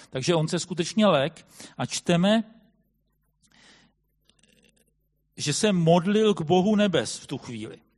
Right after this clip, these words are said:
ve čtvrtém verši. A to musela být velice krátká modlitba. To muselo být několik vteřin, že on nemohl říct tomu králi, hele, teďka jako dáme si chvilku přestávku, já to ještě proberu s Bohem a pak ti řeknu, co chci.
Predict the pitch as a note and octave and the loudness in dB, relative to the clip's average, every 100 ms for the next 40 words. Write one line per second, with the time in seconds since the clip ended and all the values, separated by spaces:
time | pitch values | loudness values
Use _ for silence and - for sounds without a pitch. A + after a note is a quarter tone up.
0 | _ - - - C3 C3 B2 A2+ A2 - | _ -14 -14 -14 -12 -8 -6 -6 -8 -14
1 | - _ _ _ _ _ _ _ _ _ | -18 _ _ _ _ _ _ _ _ _
2 | _ _ - - - F3+ F#3+ G3+ G#3+ A3+ | _ _ -16 -8 -2 -2 0 0 2 0
3 | E3+ D3+ F#3 G#3+ - G#3 G#3+ G#3 - A3+ | -4 0 0 0 -2 -2 -2 -2 -2 -2
4 | A3+ A3 A#3+ B3+ C#3 - _ _ _ - | 0 -2 -4 -6 -10 -12 _ _ _ -20
5 | _ E3 E3+ - G3+ G3+ G#3 F#3+ F#3 F#3 | _ -4 -4 0 2 2 2 2 0 2
6 | A3 A3 - A#3+ C4 G3+ D3+ E3 F#3 F#3 | 0 0 0 0 2 -2 0 -2 0 0
7 | F3+ A#3+ F3+ G3 - F#3+ F3 F3 D#3 E3 | 0 -2 -2 -8 -6 -4 -2 0 2 2
8 | E3+ D#3 D#3+ D3+ - D3+ D3+ E3+ D#3+ - | 0 -2 -2 -6 -4 -2 0 0 0 -2
9 | - - - F3 A#2+ C3+ C3+ C#3 C#3+ D3 | -20 -20 -16 -10 0 0 2 -2 -4 -4
10 | C#3+ D#3 - D3 - C#3 C3 - - C#3+ | -2 -2 -4 -6 -2 -2 -2 -6 -4 0
11 | C3 B2 C#3+ B2+ - C#3 D3 C3 C3+ C3+ | 0 0 -2 -4 -4 -2 0 0 -2 -6
12 | B2+ B2 B2+ C#3 C3 B2 - C3 B2 B2+ | -8 -4 -2 -2 -4 -6 -6 -10 -8 -8
13 | A#2 B2+ - - | -8 -8 -10 -16